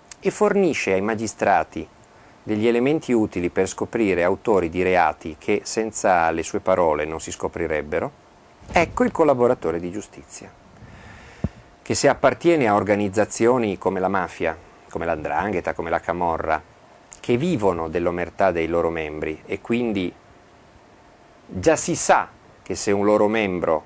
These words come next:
viola il giuramento del segreto e parla e denuncia reati di altri suoi complici oltre ai suoi,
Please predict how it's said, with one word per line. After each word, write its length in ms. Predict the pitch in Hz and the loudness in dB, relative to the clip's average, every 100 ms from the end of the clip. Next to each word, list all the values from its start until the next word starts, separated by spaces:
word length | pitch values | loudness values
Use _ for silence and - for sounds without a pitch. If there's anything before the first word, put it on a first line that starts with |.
| _ | _
viola 440 | - 95 156 127 98 | -12 -4 4 4 4
il 120 | 90 | 0
giuramento 580 | 92 98 92 104 107 101 | 0 0 0 -2 -2 -4
del 220 | 85 82 | -4 -6
segreto 720 | - 90 90 82 78 80 71 - _ - - | -6 -2 0 -2 -4 -8 -8 -12 _ -20 -10
e 100 | - | -8
parla 540 | - 104 90 87 82 - - - | 0 2 2 -2 -2 -4 -18 -20
e 140 | - 107 | -6 -2
denuncia 540 | 110 113 131 131 113 | 0 0 -2 0 2
reati 480 | 101 104 113 113 92 | 4 4 2 0 -6
di 160 | 87 92 | 0 2
altri 320 | 98 - 90 | 2 -2 -6
suoi 240 | - 90 | -2 -4
complici 580 | - 85 78 - 78 - | 2 0 0 -10 -12 -4
oltre 300 | 82 78 82 | -4 -2 -6
ai 40 | |
suoi, 480 | 80 - 76 76 131 | -6 -2 -2 0 -2